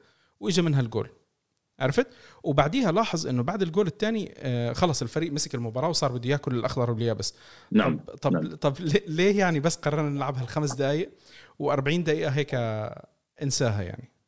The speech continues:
Speaker 1: هاي أنا بصراحة
Speaker 2: شوف،
Speaker 1: كانت شوي غريبة
Speaker 2: أنا
Speaker 1: لإلي.
Speaker 2: أنا مباراة سامدوريا تحديدًا، تنساش إنه سامدوريا غلب كونتي، يعني، قبل كم أسبوع. فالمباراة دائمًا، وعمومًا، إحنا لما نتوجه لملعب، لأرض جنوة،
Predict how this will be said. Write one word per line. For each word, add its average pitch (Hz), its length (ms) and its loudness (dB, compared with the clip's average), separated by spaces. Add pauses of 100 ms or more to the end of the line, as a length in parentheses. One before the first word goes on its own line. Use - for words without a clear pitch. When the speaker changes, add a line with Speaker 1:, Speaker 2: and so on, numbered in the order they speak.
(180)
Speaker 1:
هاي 196 420 0
أنا 196 80 0
بصراحة 185 280 2
Speaker 2:
شوف، 175 100 8
Speaker 1:
كانت 151 100 8
شوي 170 160 2
غريبة 117 300 6
Speaker 2:
أنا 107 80 6
Speaker 1:
لإلي. 104 200 -2 (1300)
Speaker 2:
أنا 101 420 6 (300)
مباراة 90 340 6
سامدوريا 101 400 6
تحديدًا، 87 240 4
تنساش 104 320 2
إنه 92 100 6
سامدوريا 104 440 8
غلب 107 220 8
كونتي، 110 520 8 (540)
يعني، 85 420 2
قبل 95 360 8
كم 98 120 6
أسبوع. - 340 6 (680)
فالمباراة 101 460 10
دائمًا، 113 340 8
وعمومًا، 139 480 6
إحنا 117 160 4
لما 120 240 10
نتوجه 107 500 8
لملعب، 101 560 6
لأرض 98 600 8
جنوة، 127 540 6